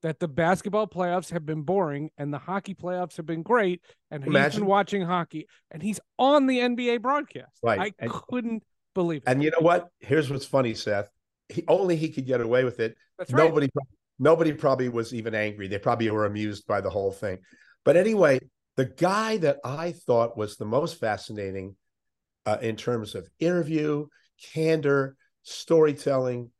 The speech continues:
Speaker 2: uh, life well lived, was Ted Williams. Oh my God. That
Speaker 1: Oh, wow.
Speaker 2: guy, I did, every time I interviewed him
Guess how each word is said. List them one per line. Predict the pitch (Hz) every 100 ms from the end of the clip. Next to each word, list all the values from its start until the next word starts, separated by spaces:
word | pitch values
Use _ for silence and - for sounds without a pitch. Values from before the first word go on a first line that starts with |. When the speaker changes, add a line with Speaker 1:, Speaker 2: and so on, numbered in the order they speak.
| _ _ _ _ 117
Speaker 2:
uh, | 110
life | 104 127 170 175 170
well | 127 127 120
lived, | 117 123 123 117 117 _ _ _ -
was | -
Ted | - 104 87
Williams. | 87 80 82 _ - _ -
Oh | 190 190
my | 180 156 139
God. | 101 90 87 - _ _ _
That | - 190
Speaker 1:
Oh, | 131
wow. |
Speaker 2:
guy, | 160 143 147 -
I | 160 180
did, | 147 143 156
every | 170 220
time | - 170 160
I |
interviewed | 147 139 131 113 113 98
him | 104 92 98